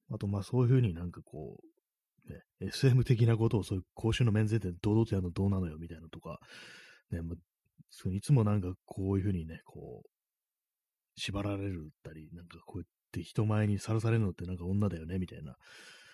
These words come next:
そんな話をしてて、まあ、それに対して別に特に何の意見もないんですけども、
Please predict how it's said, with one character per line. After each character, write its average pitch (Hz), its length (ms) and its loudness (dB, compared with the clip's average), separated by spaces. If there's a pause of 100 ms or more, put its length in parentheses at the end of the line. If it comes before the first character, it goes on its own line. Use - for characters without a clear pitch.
(180)
そ - 160 -4
ん - 20 2
な 107 60 2
話 101 420 2
を 78 220 -4
し - 100 -12
て 101 100 -6
て、 67 300 -14 (1160)
ま 92 80 -6
あ、 - 60 -6
そ 110 140 -2
れ 117 60 4
に 110 40 4
対 117 100 4
し - 40 -8
て 95 60 -10
別 95 220 -2
に 101 80 0
特 107 260 2
に 82 80 -4
何 101 240 -2
の 107 80 4
意 107 60 2
見 92 160 0
も 78 80 -10
な 85 180 -4
い 95 60 0
ん - 20 -6
で 80 120 -10
す - 80 -14
け - 80 -10
ど 80 100 -16
も、 78 240 -16